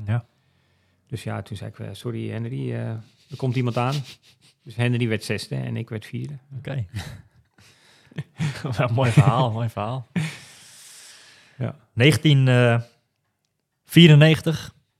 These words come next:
Speaker 1: Wereldkampioen lange afstand triathlon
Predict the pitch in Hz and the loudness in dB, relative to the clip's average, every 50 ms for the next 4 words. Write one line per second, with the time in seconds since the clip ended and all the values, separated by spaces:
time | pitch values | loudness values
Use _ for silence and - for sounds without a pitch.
0 | _ _ _ _ _ _ _ _ _ _ _ _ _ _ _ - 110 117 139 156 | _ _ _ _ _ _ _ _ _ _ _ _ _ _ _ -2 2 4 6 6
1 | 160 160 - 151 143 135 127 139 135 131 127 127 127 127 117 123 120 - - 123 | 4 4 4 2 2 4 4 4 4 4 6 6 6 6 4 4 2 2 2 2
2 | 117 113 123 123 120 120 113 117 110 110 113 110 | 2 2 2 2 2 2 2 2 2 2 0 -2